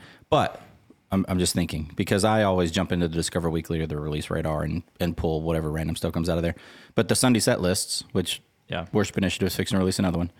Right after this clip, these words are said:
Speaker 2: Really?
Speaker 1: Um, is, like, I really like just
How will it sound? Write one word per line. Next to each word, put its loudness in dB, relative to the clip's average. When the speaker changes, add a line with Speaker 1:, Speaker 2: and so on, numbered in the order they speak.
Speaker 2:
Really? 0
Speaker 1:
Um, 2
is, 2
like, 0
I 4
really 2
like 0
just -2